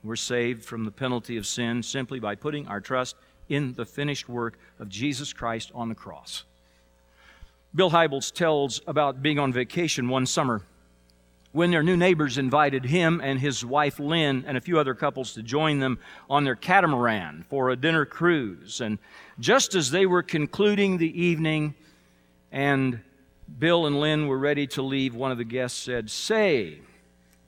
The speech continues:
you mentioned that you're a pastor. I've always wanted to know the difference between Christianity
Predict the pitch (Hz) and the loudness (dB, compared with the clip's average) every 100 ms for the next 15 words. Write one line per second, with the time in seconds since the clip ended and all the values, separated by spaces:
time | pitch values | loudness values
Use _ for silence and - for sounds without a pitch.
0 | _ 143 196 233 214 190 165 165 190 185 | _ 0 4 4 4 4 4 0 2 2
1 | 160 - 196 196 175 - - 98 80 73 | 2 0 0 2 2 -4 -10 -12 -14 -18
2 | _ _ _ _ _ _ _ _ - 147 | _ _ _ _ _ _ _ _ 0 4
3 | 247 240 180 226 202 147 170 196 165 147 | 6 4 4 4 4 2 4 4 4 0
4 | 135 208 - 139 - 127 131 165 160 - | 2 0 0 -4 -4 -6 -2 0 0 0
5 | 180 - 185 214 185 135 143 | -2 0 2 4 4 2 0